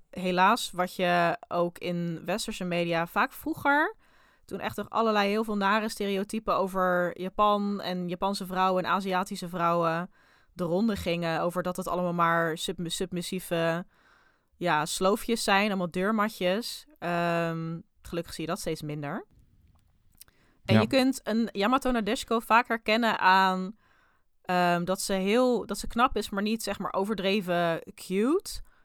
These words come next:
Speaker 1: of overdreven sexy. Dus vaak een beetje lichte huid,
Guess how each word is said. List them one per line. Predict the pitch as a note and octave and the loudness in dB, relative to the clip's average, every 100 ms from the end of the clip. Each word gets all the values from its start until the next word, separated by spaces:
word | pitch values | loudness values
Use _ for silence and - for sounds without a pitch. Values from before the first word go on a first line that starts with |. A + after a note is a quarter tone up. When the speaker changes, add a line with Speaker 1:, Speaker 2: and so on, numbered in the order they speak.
| _ | _
Speaker 1:
of | - | -6
overdreven | - F#3+ F3+ F3+ F3+ | -4 -2 0 -2 -2
sexy. | - A3 - A#3 B3+ F4 | -4 -4 -2 -2 -2 -4
Dus | A#3+ | -6
vaak | - F3+ F#3 | 0 0 0
een | E3 | -6
beetje | F3 D#3 | -8 -8
lichte | E3+ F3+ A3+ - | -6 -4 -4 -2
huid, | F#3 F3+ F3+ F3+ F3+ | 2 4 4 2 -2